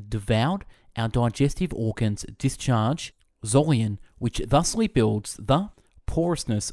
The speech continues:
of the digestive organs. Subsequently, the coating of our digestive tracts gets upset and holes start to show up. Presently, these holes permit wheat proteins like gliadin to get away from the digestive organs and enter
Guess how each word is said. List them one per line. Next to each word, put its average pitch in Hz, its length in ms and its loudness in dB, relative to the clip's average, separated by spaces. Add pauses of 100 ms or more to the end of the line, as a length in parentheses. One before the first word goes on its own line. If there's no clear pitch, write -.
of 120 300 2
the 117 140 0
digestive 117 580 0
organs. 101 580 -4 (380)
Subsequently, 139 880 -2
the 135 80 0
coating 151 420 0
of 120 160 -2
our 120 120 0
digestive 120 640 -2
tracts - 400 -6
gets - 200 -8
upset - 520 -2 (320)
and 117 140 -4
holes 156 640 0
start 117 340 -4
to 131 80 -2
show 107 300 -4
up. 113 260 -4 (760)
Presently, 165 380 0
these 151 220 0
holes 151 260 0
permit 139 340 -4
wheat 120 280 -2
proteins 123 580 -2
like 110 360 -4
gliadin 165 500 -2 (240)
to - 80 -4
get 165 120 2
away 165 220 2
from 151 160 -6
the 147 120 0
digestive 127 580 -2
organs 113 500 -4 (100)
and 117 220 -4
enter 147 360 -2